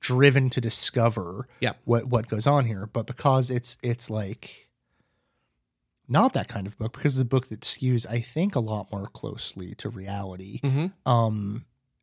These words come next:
Speaker 1: really, all that does is cause,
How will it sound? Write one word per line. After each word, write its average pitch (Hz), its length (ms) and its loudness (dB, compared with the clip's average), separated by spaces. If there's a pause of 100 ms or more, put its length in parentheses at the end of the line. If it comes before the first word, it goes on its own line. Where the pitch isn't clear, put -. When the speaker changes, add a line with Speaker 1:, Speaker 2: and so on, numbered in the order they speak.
(200)
Speaker 1:
really, 139 560 2
all 123 200 6
that 120 220 0
does 110 600 0
is 107 480 -2
cause, 107 880 -2